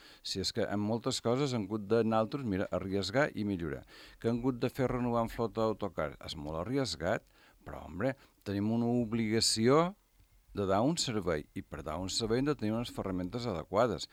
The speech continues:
Em fa molta vergonya que vingui una persona discapacitada i que la rampa de minusvàlids estigui atascada perquè l'autocar ja tenia divuit anys i, i, i, i,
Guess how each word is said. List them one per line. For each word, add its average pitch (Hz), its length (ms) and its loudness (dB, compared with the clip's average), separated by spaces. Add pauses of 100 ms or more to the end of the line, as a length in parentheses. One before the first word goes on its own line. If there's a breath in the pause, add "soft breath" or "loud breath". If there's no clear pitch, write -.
(160 loud breath)
Em 73 240 -4
fa 80 160 -10
molta 95 240 -4
vergonya 139 480 2
que 131 80 0
vingui 104 160 2
una 98 160 0
persona 95 400 -2
discapacitada 85 880 -2
i 85 160 -10
que 95 80 -6
la 90 220 -4
rampa 95 260 0
de 90 80 0
minusvàlids 87 640 -2
estigui 85 320 -4
atascada 87 640 0
perquè 85 240 -6
l'autocar 87 480 -4
ja 85 160 -2
tenia 90 300 -2 (260 loud breath)
divuit 87 560 -8
anys 87 300 -2 (320 loud breath)
i, 87 180 -4
i, 92 240 -4
i, 90 220 -6
i, 92 240 -6